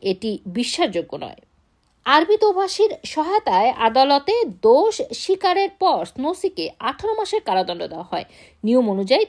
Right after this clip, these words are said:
তিনি এর চল্লিশ শতাংশ সময় কারাগারে কাটাবেন। বিচারক রায় শেষে বলেন, "আপনার সাজা এবং অবৈধ অবস্থার কারণে এটি স্পষ্ট,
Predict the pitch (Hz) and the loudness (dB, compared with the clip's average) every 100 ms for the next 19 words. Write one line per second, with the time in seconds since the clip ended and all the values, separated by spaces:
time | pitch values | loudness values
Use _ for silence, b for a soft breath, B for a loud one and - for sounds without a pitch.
0 | - 285 311 220 214 214 208 - 269 320 | -4 -4 -2 -2 -2 -4 -4 0 2 4
1 | 453 - 339 262 254 262 240 415 - 214 | 2 0 -6 -6 -6 -6 -2 -2 0 0
2 | 180 180 170 156 - 165 175 - _ _ | 0 -2 -4 -6 -10 -6 -6 -8 _ _
3 | 208 190 254 440 403 233 - 202 208 339 | -8 -4 0 2 4 2 2 2 2 2
4 | 370 - 370 202 185 233 - - 208 202 | -2 -2 0 0 0 -4 -4 -4 -4 -6
5 | - 214 180 285 466 427 349 226 233 277 | -2 0 2 2 2 2 2 2 2 2
6 | 269 339 294 - - 220 220 311 - 370 | 0 0 0 -4 -4 -2 -2 -4 -4 -4
7 | 359 302 247 208 170 175 196 - - 320 | -2 2 2 2 -4 -6 -8 -6 -2 -2
8 | - | -2